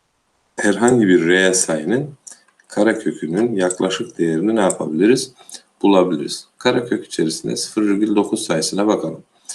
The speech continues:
Karekök içerisinde sıfır virgül dokuzu ben bir eksi sıfır virgül bir olarak yazarsam, burada o halde a dediğim sayı ne olsun? Bir olacak. A dediğim sayı bir ve, e, x dediğim sayı da sıfır virgül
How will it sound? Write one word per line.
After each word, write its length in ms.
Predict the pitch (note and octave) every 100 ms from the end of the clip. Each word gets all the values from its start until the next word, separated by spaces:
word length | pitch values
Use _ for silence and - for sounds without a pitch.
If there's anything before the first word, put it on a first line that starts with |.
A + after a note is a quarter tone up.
| - - - -
Karekök 480 | - A#2 A#2+ A#2+ -
içerisinde 360 | G#2+ G2 G#2
sıfır 240 | - - G#2+
virgül 300 | G2 E2+ E2
dokuzu 360 | F2+ F2+ E2
ben 280 | F#2 - G#2
bir 120 | A#2
eksi 380 | G2 - - -
sıfır 300 | - - G#2+
virgül 380 | F#2 F#2+ G2+ G2
bir 160 | G2
olarak 400 | F2 D#2+ F2+ F#2+
yazarsam, 560 | F#2+ F2+ E2+ D#2+ - - - _ _ _ - - _ -
burada 220 | A#2 A#2
o 100 | G#2
halde 320 | G2 F2+ E2+ -
a 280 | F#2+ G#2
dediğim 320 | G2 E2+ D#2+ D#2
sayı 320 | F2 D#2+ G2
ne 80 | G2+
olsun? 480 | D#2 - F2+ -
Bir 120 | F2 F2+
olacak. 420 | G2+ A2+ B2+ B2+ -
A 160 | E2+ E2
dediğim 240 | D2+ C#2+
sayı 320 | - - C#2 G#2
bir 260 | B2 - _ _ _ -
ve, 240 | E2+ E2 - _ _ _ D#2+
e, 200 | D#2+ D#2
x 420 | - - - -
dediğim 260 | F2+ D#2+ D2+
sayı 280 | G2 E2
da 100 | B1+
sıfır 340 | - - - E2+
virgül 320 | D#2 C#3